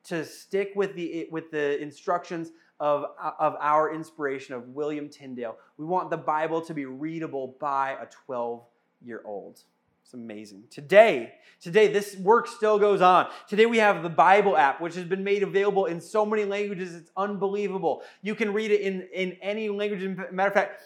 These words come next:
there are some languages that are just absolutely hilarious. If you want to read them, you should. There's, there's one that's like Hawaiian Pidgin or something like that, and it's an unreal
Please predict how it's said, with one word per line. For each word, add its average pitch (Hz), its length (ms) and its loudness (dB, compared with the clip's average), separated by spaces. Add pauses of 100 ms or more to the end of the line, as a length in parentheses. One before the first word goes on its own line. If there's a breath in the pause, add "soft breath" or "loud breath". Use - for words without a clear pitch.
(140 loud breath)
there 190 180 4
are 240 100 8
some 240 180 0
languages 208 480 0
that 196 140 4
are 196 80 6
just 190 220 -6 (100)
absolutely 196 440 2
hilarious. 175 540 2
If 147 140 -10
you 185 100 -6
want 190 160 2
to 185 60 -2
read 196 180 -2
them, 196 140 0
you 196 160 -4
should. 208 400 -2 (180 loud breath)
There's, 196 320 4
there's 185 200 0
one 185 200 0
that's 196 140 -4
like 180 160 0
Hawaiian 180 420 2
Pidgin 175 400 -8
or 147 100 -6
something 165 220 -8
like 151 100 -2
that, 143 120 2
and 160 100 -2
it's 165 140 -4
an 170 220 -12 (500)
unreal 208 640 2